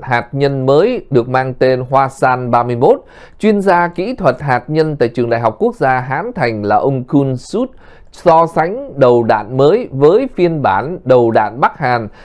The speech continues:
đã từng công bố trong năm hai nghìn mười sáu và cho rằng nó trông nhỏ hơn và có thể có uy lực lớn hơn. Các chuyên gia đánh giá những hình ảnh này có thể cho thấy Bắc Hàn đã đạt được tiến bộ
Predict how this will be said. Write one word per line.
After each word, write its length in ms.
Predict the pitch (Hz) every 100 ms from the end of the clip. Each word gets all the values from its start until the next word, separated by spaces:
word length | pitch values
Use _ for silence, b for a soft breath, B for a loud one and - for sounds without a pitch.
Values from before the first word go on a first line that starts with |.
| B
đã 100 | 156
từng 380 | - 160 147 135
công 240 | 170 165
bố 260 | 151 165 247
trong 200 | 247 151
năm 200 | 143 131 131
hai 160 | 156
nghìn 160 | 135 110
mười 120 | 110
sáu 420 | 107 131 165 247 B B
và 100 | -
cho 220 | 131 180 180
rằng 300 | 143 127 143 -
nó 380 | 135 143 175 247 -
trông 320 | 151 135 127
nhỏ 340 | 113 87 87
hơn 400 | 123 151 156 143
và 120 | 113
có 180 | 104 202
thể 340 | 220 131 90 101
có 240 | 160 170
uy 160 | - 165
lực 260 | 135 117 123
lớn 260 | 127 190
hơn. 360 | 214 190 196 135 b b b
Các 160 | - 254 -
chuyên 180 | 175
gia 240 | 156 156 147
đánh 320 | 143 190 269
giá 260 | 247 180 247
những 220 | 202 220
hình 180 | 156 123
ảnh 200 | 110 127
này 240 | 127 120
có 120 | 202
thể 180 | 208 117
cho 180 | 107 147
thấy 280 | 156 160 214
Bắc 200 | 226 240
Hàn 260 | 139 127
đã 80 | 151
đạt 240 | 165 120
được 200 | 127 113
tiến 260 | - 196 254
bộ 260 | 208 120